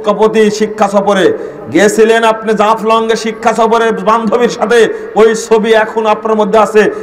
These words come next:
এমনকি money ব্যাগের প্যাকেটে আপনার ছবি আছে। ও হতভাগা যুবক, তোমার মতো বোকা লোক কেউ আছে? এই ছবি তোমাকে জাহান্নামে নিয়ে যাবে,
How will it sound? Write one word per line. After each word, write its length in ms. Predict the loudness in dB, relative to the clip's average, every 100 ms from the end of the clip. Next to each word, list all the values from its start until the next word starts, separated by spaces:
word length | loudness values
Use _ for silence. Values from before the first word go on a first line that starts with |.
| -4
এমনকি 400 | -4 -2 -6 -4
money 320 | -2 -2 0
ব্যাগের 260 | 0 0 0
প্যাকেটে 360 | -2 -2 0
আপনার 260 | -2 0 -4
ছবি 260 | -2 0 0
আছে। 200 | 0 2
ও 160 | 4
হতভাগা 520 | 4 2 0 0 0
যুবক, 440 | 2 2 2 -2 -4 -14 -6 2
তোমার 440 | 4 4 2 2
মতো 260 | -2 0 0
বোকা 440 | 2 0 2 0
লোক 240 | 0 -2 0
কেউ 120 | 0
আছে? 560 | 0 0 -2 -4 -8 -14 -16 -18 -20 -20 -20 -20 -20 -2
এই 360 | 0 2 2 2
ছবি 440 | 0 -4 0 -2
তোমাকে 420 | -2 0 0 -2
জাহান্নামে 560 | -4 -4 -4 -2 -2 0
নিয়ে 240 | 2 4
যাবে, 380 | 2 2 2 0